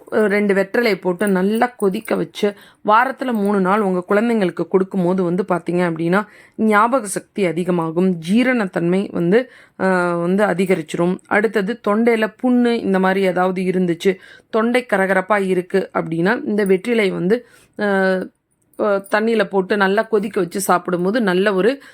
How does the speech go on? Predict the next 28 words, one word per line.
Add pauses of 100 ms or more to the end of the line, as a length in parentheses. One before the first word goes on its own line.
(180)
அஹ்,
ரிசல்ட்
கிடைக்கும். (140)
அடுத்தது (280)
வந்து
பாத்தீங்கன்னா, (320)
ஒரு
த-,
ஒரு
பாத்திரத்துல
கடுகு
எண்ணெய்
ரெண்டு
ஸ்பூன்
ஊத்திக்கோங்க. (320)
அடுத்தது
ஒரு
ரெண்டு
வெத்தலையை
நல்லா
மிக்சியில
போட்டு
அடிச்சு, (280)
அந்த
கடுகு
எண்ணெயில
போட்டு
நல்லா